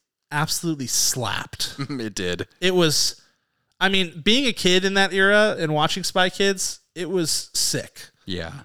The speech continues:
Speaker 1: So I'm hyped.
Speaker 2: It really was. I have, like, four points to, to run across
Speaker 1: Yeah,
Speaker 2: here
Speaker 1: let's go.
Speaker 2: before we wrap things. First of all, uh, the, the boy, so it was played by, uh, for Junie and Carmen, the lead kids, the lead
Speaker 1: Yep.
Speaker 2: Spy Kids. Junie played, uh, was played by Daryl Sabara, who is now married to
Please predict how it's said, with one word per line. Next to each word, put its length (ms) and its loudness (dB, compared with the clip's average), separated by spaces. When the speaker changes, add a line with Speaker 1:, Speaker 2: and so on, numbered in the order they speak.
Speaker 1:
So 140 -2
I'm 140 2
hyped. 500 -4
Speaker 2:
It 100 -8
really 160 -4
was. 280 -4
I 80 0
have, 120 -2
like, 140 -6
four 300 -6
points 460 -4
to, 280 0
to 160 0
run 160 0
across 300 -4
Speaker 1:
Yeah, 80 4
Speaker 2:
here 80 4
Speaker 1:
let's 100 -2
go. 120 2
Speaker 2:
before 180 -4
we 100 -6
wrap 280 -6
things. 220 -10
First 280 0
of 80 0
all, 200 2
uh, 260 2
the, 380 0
the 120 -4
boy, 420 2
so 160 -6
it 20 -8
was 120 -6
played 320 -4
by, 380 -6
uh, 220 -6
for 200 -2
Junie 320 2
and 120 -2
Carmen, 500 -4
the 120 0
lead 300 -2
kids, 380 -4
the 80 -14
lead 160 -10
Speaker 1:
Yep. 100 -2
Speaker 2:
Spy 220 -6
Kids. 380 -10
Junie 220 2
played, 480 -4
uh, 240 -4
was 140 2
played 180 2
by 120 2
Daryl 300 2
Sabara, 500 0
who 100 -2
is 100 -2
now 160 -2
married 400 -4
to 320 -2